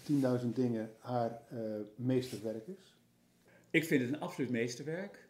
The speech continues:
Speaker 2: Met name dat slothoofdstuk. De, de hoofdpersoon is mevrouw Van Kleintjes. Dat is een mevrouw die zij persoonlijk gekend heeft van Ambon. Dat is dus niet zijzelf, maar dat is een mevrouw die van een perkeniersfamilie komt. Dus een Nederlandse familie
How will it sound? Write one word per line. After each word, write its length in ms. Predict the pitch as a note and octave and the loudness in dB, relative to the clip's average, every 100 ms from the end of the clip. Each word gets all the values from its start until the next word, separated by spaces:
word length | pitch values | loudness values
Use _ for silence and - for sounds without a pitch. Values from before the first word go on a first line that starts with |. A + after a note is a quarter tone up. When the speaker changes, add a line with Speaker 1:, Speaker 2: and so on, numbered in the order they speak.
| - - | -20 -10
Speaker 2:
Met 180 | B2+ B2 | -8 -2
name 560 | C3+ D#3 D3+ B2+ A2 | 0 2 0 0 -2
dat 240 | A2 A2+ - | -4 -6 -6
slothoofdstuk. 1160 | - E3+ F3+ - G#2+ G2+ - - G2+ - - - | -8 -4 -4 -4 -4 -4 -8 -6 -6 -8 -16 -18
De, 500 | - A#2 G#2+ G#2+ A2+ A2 - | -8 -6 -6 -8 -10 -14 -14
de 140 | B2 A2+ | -10 -4
hoofdpersoon 640 | C#3 E3+ C3+ - B2 A2+ | -2 -2 -4 -4 -2 -2
is 160 | A#2 | -4
mevrouw 360 | A#2+ G2+ A#2+ A2 | -6 -8 -2 -2
Van 260 | - G#2 G#2 | -2 -6 -6
Kleintjes. 800 | B2 A2+ D3 - A#3+ - - - _ - - - - - | -2 -2 -2 -4 -8 -8 -16 -20 _ -20 -20 -20 -20 -16
Dat 140 | - A#2 | -6 -6
is 100 | A#2 | -4
een 60 | |
mevrouw 320 | A2 A2+ C#3+ B2 | -4 -2 0 0
die 80 | |
zij 180 | A2 A2+ | 0 -2
persoonlijk 460 | - - C#3 B2 A2+ | -4 -4 0 0 -2
gekend 360 | - C3 A2 | -4 -2 -2
heeft 280 | G#2 G2+ G2 | -4 -6 -8
van 220 | - B2 | -6 -6
Ambon. 520 | A#2 A2 B2 F3 A#3 E3+ | -2 -2 0 0 -2 -6
Dat 100 | A2+ | -12
is 60 | |
dus 140 | - - | -16 -8
niet 140 | D#3+ | -6
zijzelf, 640 | - G#2+ G#2 G#2 F#3 A#3+ - | -4 -4 -2 -4 -4 -6 -12
maar 160 | A#2 G#2+ | -12 -10
dat 160 | G2 | -10
is 140 | - - | -14 -16
een 80 | G2 | -16
mevrouw 520 | - B2+ A2+ G2 - - - - _ | -10 -4 -2 -4 -8 -18 -20 -20 _
die 220 | A2+ A2 | -6 -6
van 160 | - G#2 | -4 -6
een 120 | G2+ | -2
perkeniersfamilie 1200 | B2+ A2+ - G#2+ B2 D#3 F#3 - F3 F3 E3+ D#3+ | -4 -4 -6 -2 0 2 0 -2 -6 -4 -4 -6
komt. 240 | E3+ F#3 | -6 -6
Dus 140 | B2+ G#2 | -8 -6
een 120 | G#2+ | -4
Nederlandse 580 | C3 D3 C3+ A#2 - - | 0 0 -2 -6 -10 -14
familie 640 | - G#2 B2 A2 G2 F2+ | -8 -4 -2 -2 -4 -8